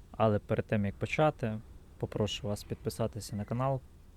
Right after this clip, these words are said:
і поставити вподобайку цьому відео. А якщо ви з барського плеча захочете, то можете лишити любий коментарій під цим відео.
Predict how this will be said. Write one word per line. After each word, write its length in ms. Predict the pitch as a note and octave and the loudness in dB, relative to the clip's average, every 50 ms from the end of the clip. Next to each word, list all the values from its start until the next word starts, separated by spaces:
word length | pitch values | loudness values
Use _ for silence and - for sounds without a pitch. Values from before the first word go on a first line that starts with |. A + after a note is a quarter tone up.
| - - | -10 -6
і 100 | A#2+ B2 | -4 -4
поставити 580 | - - A2 - - - A2 G#2+ G#2+ G#2 - C#3+ | -4 -4 -6 -6 -2 0 2 2 2 2 -2 -4
вподобайку 640 | - - F#2 - G#2 F#2 G2+ G2+ G2 - - - - - - | -6 -6 -4 -2 0 2 2 2 2 0 -4 -10 -10 -10 -12
цьому 300 | - - - G2+ G2+ F#2 | -10 -4 -2 0 0 0
відео. 320 | F2 F2 F2 E2+ F2 F#2+ B2 C3 E3 - - - - - - - - - - - - - | -2 -4 -4 -6 -6 -8 -8 -10 -12 -16 -18 -20 -20 -20 -20 -20 -20 -20 -20 -18 -10 -2
А 140 | - A#2+ A2+ | 0 2 2
якщо 580 | G#2 G2 F#2+ - - - - - A2 G2+ F#2 - - - - - - | 2 2 0 -2 -8 -12 -2 0 0 2 0 -2 -6 -12 -14 -8 -6
ви 320 | - F#2+ G2+ G2 F2+ - - - - - - - - - - - | -2 0 0 0 0 -2 -4 -10 -14 -14 -14 -16 -16 -16 -8 -4
з 120 | - F#2+ F#2+ | -2 -2 2
барського 560 | E2+ F#2 G#2 G2+ G2 - - - G#2 G2+ G2 | 6 6 6 6 6 2 0 2 2 2 2
плеча 380 | - - G2+ - - A2+ G#2 F2 | 2 0 0 2 4 2 4 4
захочете, 580 | G2+ A2+ - - F3+ F3 - D3+ - - A#2 | 2 2 4 4 4 6 4 2 0 0 -2
то 200 | - - - A#2 | -2 0 0 0
можете 340 | B2 B2 A#2 G#2+ - - A2+ | 0 0 -2 -4 -4 -4 -2
лишити 440 | F#2+ G2 - - - A#2 - - F#2 | -2 -2 -2 0 -2 -2 0 -2 -4
любий 260 | F2+ F2 E2+ G#2+ G2+ | -6 -2 -2 -2 -2
коментарій 640 | - - F#2+ F#2 F2+ E2 - G#2 G#2 G#2+ - F2+ - | -2 -4 -4 -4 -4 -2 0 2 2 2 2 0 -4
під 140 | - - - | -8 -12 -10
цим 200 | - - F#2+ E2+ | -6 -4 -4 -4
відео. 260 | E2 - - - A2+ | -4 -6 -8 -8 -10